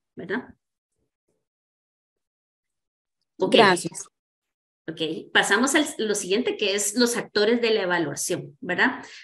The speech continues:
Speaker 1: Aquí es recordar un poco, ya ustedes lo hablaron, algunos dijeron que utilizan procesos de autoevaluación,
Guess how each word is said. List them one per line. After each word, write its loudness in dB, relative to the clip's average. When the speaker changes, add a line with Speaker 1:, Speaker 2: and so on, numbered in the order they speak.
Speaker 1:
Aquí 2
es 6
recordar 2
un -4
poco, -2
ya 0
ustedes -2
lo -2
hablaron, -2
algunos -2
dijeron -4
que -8
utilizan -2
procesos -6
de -6
autoevaluación, -4